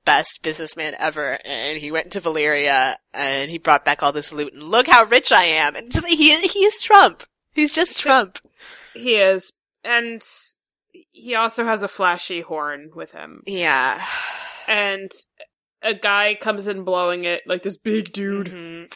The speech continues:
Speaker 1: And, yeah, he just basically just, like, promises them the world without any details. <laughs> And
Speaker 2: Yeah, he's like, "We're, we're gonna have all the riches. I will give you
Speaker 1: Yeah,
Speaker 2: Westeros."
Speaker 1: dragons. I'll totally give you dragons.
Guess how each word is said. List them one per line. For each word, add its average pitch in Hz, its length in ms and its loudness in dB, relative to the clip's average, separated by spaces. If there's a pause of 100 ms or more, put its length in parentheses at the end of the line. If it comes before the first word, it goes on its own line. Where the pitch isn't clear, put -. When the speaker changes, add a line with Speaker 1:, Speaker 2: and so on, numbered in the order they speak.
Speaker 1:
And, 185 180 -4 (200)
yeah, 220 120 2
he 233 140 0
just 254 160 -2
basically 269 260 2
just, 277 140 -2
like, 214 160 0
promises 160 440 0
them 156 120 -10
the 147 100 -6
world 131 380 -2
without 147 320 -2 (280)
any 151 160 -10
details. 127 600 -8
<laughs> - 40 -18 (520)
And 240 200 0 (760)
Speaker 2:
Yeah, 269 140 4
he's 233 180 0
like, 240 140 0
"We're, 247 220 4
we're 233 120 2
gonna 220 180 -2
have 190 200 0
all 190 160 2
the 180 120 0
riches. 175 380 -4
I 185 120 0
will 185 120 0
give 180 240 -6
you 175 180 -4
Speaker 1:
Yeah, 175 340 0
Speaker 2:
Westeros." 170 480 -6
Speaker 1:
dragons. 165 560 2
I'll 170 100 -2
totally 160 340 -6
give 160 160 -12
you 165 80 -14
dragons. - 800 -8